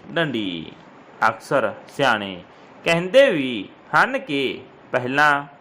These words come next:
ਤੋਲੋ ਫਿਰ ਬੋਲੋ ਡੰਡੀ। ਕਮਾਨੋਂ ਨਿਕਲਿਆ ਤੀਰ ਅਤੇ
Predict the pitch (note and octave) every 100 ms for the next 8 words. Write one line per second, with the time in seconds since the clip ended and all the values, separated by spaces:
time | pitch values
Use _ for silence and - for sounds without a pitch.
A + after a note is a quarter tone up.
0 | - C#3+ A#2+ A2 A#2 A2+ - - - -
1 | - B3 C#4+ F3+ D3+ B2 F#2+ F2+ - -
2 | D3+ D#3 A#2+ G#2 F2+ D#2+ - - - -
3 | - C#3 C3+ A#2 G#2+ F#2+ F2+ - - -
4 | - - C#3 D#3 D#3 A3+ E3+ A2 - -
5 | _ _ D#3 C#3+ G#2+ F2 - - - -
6 | - D3+ C3+ G2